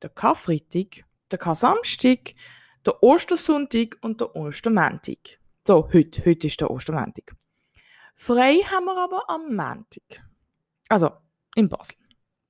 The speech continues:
Was am Mittwoch genau passiert ist, weiss ich auch nicht. Aber am Gründonnerstag soll Jesus durch den Judaskuss verraten worden sein.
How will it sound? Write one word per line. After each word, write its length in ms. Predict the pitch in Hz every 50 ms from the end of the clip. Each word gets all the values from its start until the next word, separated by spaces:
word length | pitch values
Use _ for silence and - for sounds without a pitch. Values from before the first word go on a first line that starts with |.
| _ _ _ _ _ _ _ _ _ _ _ _ _ _ - - - - - - - _ _
Was 160 | 233 254 254
am 140 | 294 285 294
Mittwoch 320 | 339 330 - 370 330 -
genau 260 | - 339 339 339 339
passiert 400 | 320 339 339 320 320 330 320 -
ist, 180 | 339 330 311 - -
weiss 300 | 247 247 247 247 233 -
ich 100 | 233 226
auch 220 | 175 165 170 185 202
nicht. 280 | 220 254 302 - - _ _ _
Aber 480 | - 277 202 185 170 208 294 - _ _ _ _ _ -
am 200 | 220 226 214 202
Gründonnerstag 1200 | 214 214 214 240 254 311 349 370 381 330 311 294 285 277 277 269 - - - - - 190 180 - -
soll 260 | - - 202 190 190
Jesus 840 | 185 185 196 196 220 277 285 - 311 302 302 311 302 - - - - -
durch 260 | 196 - 220 208 -
den 180 | - 190 175 165
Judaskuss 680 | - 247 262 294 285 285 - - - 247 220 - - -
verraten 680 | - - - 185 175 170 160 170 180 185 - 180 156 147
worden 400 | 160 156 151 147 143 139 147 139
sein. 440 | - - 143 135 120 - - 110